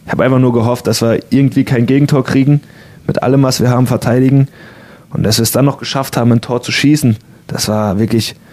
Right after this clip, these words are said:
das war unbeschreiblich. Ich, ich war da oben, ich hab bei jedem Angriff, den wir verteidigt haben, hab ich gejubelt. Ähm, und, äh, als das Spiel zu Ende war, hatte ich wirklich ein paar Tränen in den Augen, weil was die Mannschaft da für mich, äh, abgerissen hat, ähm,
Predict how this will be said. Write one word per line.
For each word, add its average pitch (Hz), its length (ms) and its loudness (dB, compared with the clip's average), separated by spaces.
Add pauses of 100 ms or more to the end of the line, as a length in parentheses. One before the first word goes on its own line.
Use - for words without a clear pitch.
(340)
das 113 160 -4
war 120 80 0
unbeschreiblich. 127 640 0
Ich, - 240 -2
ich - 160 -2
war 123 80 2
da 123 80 0
oben, 135 320 2
ich 113 180 0
hab 131 220 -4 (280)
bei 135 100 2
jedem 139 540 2 (240)
Angriff, 143 360 0
den 131 120 2
wir 127 80 2
verteidigt 131 480 0
haben, 127 140 2
hab 117 120 2
ich 120 100 -4
gejubelt. 135 540 2 (640)
Ähm, 113 560 2
und, 101 380 -2
äh, - 140 -2
als 90 220 -2
das 107 140 0
Spiel - 200 0
zu 98 120 0
Ende 104 180 2
war, 98 140 -2
hatte - 120 -14
ich - 100 -10
wirklich 104 240 2
ein 98 80 2
paar 101 180 -2
Tränen 107 300 0
in 104 60 4
den 92 120 2
Augen, 98 240 2
weil 101 160 2
was 107 140 -4
die - 80 -12
Mannschaft 113 400 -2
da 120 100 -2
für 123 100 -2
mich, 120 280 -2
äh, 101 260 0 (160)
abgerissen 120 640 0
hat, 120 220 -2
ähm, 110 320 2